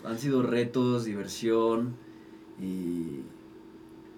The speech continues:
y, pues, también creo que es algo chingón estar contando una historia L G B T plus, o sea,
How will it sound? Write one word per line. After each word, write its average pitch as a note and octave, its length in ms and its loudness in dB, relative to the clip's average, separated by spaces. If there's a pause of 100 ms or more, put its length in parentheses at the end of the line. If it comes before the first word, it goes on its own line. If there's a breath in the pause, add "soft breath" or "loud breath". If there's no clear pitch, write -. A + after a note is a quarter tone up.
(800)
y, D3+ 100 6
pues, F3 200 6
también F#3+ 240 8
creo A#3 140 6
que A3 80 4
es F#3+ 120 4
algo G3 220 8
chingón D3 840 4
estar A#2 260 0
contando B2 360 2
una A2+ 120 0
historia G2+ 680 -4 (340)
L G2 160 -6
G G2 160 -8
B F#2+ 80 -6
T F2 280 -6 (440)
plus, F2+ 420 -8
o F#2+ 60 -10
sea, F#2 300 -8